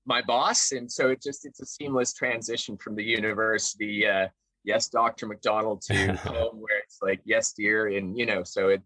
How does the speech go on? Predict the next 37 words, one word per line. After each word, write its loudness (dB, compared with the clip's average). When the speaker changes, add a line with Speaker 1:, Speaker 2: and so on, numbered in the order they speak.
Speaker 1:
it 0
works 2
out 2
well. 4
Uh, 4
you -6
know, 2
I'm 0
super -4
proud 2
of, -4
uh, 4
what -2
she's -2
been -2
able -2
to -10
do. 0
And, -4
uh, 2
I 2
know 0
for, 0
uh, -2
like, 0
a -4
hands -4
down 0
fact, 0
I 0
couldn't -8
do -6
what -8
she -8
does. -4
So, -4
uh, -2